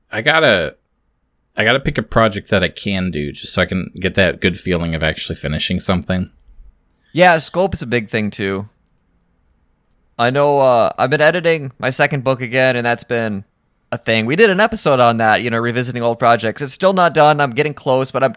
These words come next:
Speaker 2: I'm taking a break 'cause I was getting fucking burned out on it. But I, I gave myself two months to finish it, which is accurate if I were working on it every day, but it's honestly probably gonna be, like, another half a month more.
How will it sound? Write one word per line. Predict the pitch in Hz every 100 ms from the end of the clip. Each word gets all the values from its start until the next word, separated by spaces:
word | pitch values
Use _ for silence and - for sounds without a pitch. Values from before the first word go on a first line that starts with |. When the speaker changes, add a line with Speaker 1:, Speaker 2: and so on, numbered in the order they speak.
| -
Speaker 2:
I'm | 151
taking | 202 233
a | 175
break | 120 147 -
'cause | 120
I |
was | 113
getting | 156 127
fucking | 139 143 120 101
burned | 117 120
out | 104 113
on | 110 101
it. | 98 - _ _ _ _ _
But | 131
I, | 156 135
I | 156
gave | 175 220
myself | 262 240 185 160 -
two | 196
months | 160 160 -
to | 120
finish | - 139 131 127
it, | 107 - -
which | 143 - - _ _ _ _ _ _ _ _ -
is | 175 180 160 -
accurate | 143 170 202 196 214 202 -
if | 143 151
I | 151
were | 147
working | 147 151 143
on | 143 135
it | 110
every | 127 123
day, | 113 117
but | 120 143
it's | 143 -
honestly | 160 208 214
probably | 147 151 170
gonna | 170 165
be, | 131 139 151
like, | 139 135
another | 123 120 117 131 131
half | 123 123 -
a | 123
month | 113 123 123
more. | 110 117 151 -